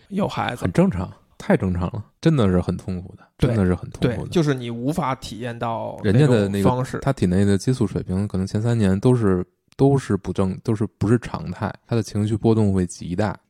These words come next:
Speaker 2: 他会非常，很多时候会非常痛苦，甚至抑郁。你只能说尽量的去开解吧，嗯，跟他说，就是其实，嗯，情况没那么糟，就是不是你想，因为你的身体的激素水平不正常，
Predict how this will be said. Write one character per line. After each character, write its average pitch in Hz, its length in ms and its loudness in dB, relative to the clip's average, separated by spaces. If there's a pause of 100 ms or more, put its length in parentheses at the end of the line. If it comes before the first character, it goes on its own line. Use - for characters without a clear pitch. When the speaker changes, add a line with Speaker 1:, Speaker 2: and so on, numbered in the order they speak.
(140)
Speaker 2:
他 - 100 -10
会 107 140 0
非 127 140 0
常， 92 320 0
很 - 200 -10
多 123 120 4
时 123 80 2
候 95 120 4
会 90 100 2
非 87 120 -2
常 90 160 -4
痛 92 220 -4
苦， - 280 -14
甚 - 160 -8
至 95 140 0
抑 98 140 -6
郁。 - 180 -12 (280)
你 107 120 0
只 98 160 0
能 90 180 -2
说 117 160 0
尽 113 240 -2
量 127 180 0
的 92 140 0
去 92 140 -6
开 113 320 -4
解 - 140 -6
吧， 95 260 -12 (100)
嗯， 92 220 -6
跟 104 120 -8
他 113 140 -4
说， 110 320 0
就 98 140 0
是 92 100 -2
其 101 240 -4
实， 101 420 0 (220)
嗯， 95 160 -4
情 - 160 -6
况 104 160 0
没 90 140 -2
那 104 100 0
么 104 140 0
糟， 131 180 2 (380)
就 - 100 -4
是 98 80 -2
不 107 140 0
是 123 100 0
你 104 140 0
想， - 240 -6
因 117 120 -2
为 131 60 0
你 113 100 0
的 87 200 -4
身 131 200 -4
体 107 80 -2
的 82 80 -4
激 127 200 -2
素 117 160 -2
水 82 160 -6
平 87 120 -6
不 101 80 -4
正 120 220 0
常， 87 180 -10